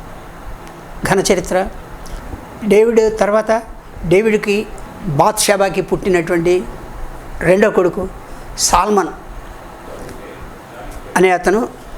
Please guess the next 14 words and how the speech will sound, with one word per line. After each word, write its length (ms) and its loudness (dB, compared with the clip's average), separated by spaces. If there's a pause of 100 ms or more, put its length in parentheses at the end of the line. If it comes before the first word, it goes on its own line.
(580)
రాజు 220 4
అవ్వాలి. 360 2 (800)
అందుకని 280 4
ఏంటంటే 200 2
డేవిడ్ 340 6
ఉండగానే 460 2 (440)
అతన్ని 420 4 (580)
రాజు 280 4
చేయాలని 320 4
చెప్పి 200 0
ప్రయత్నం 420 2
చేస్తారు. 340 -2 (420)
అవుతుంది, 400 4
రా-, 240 4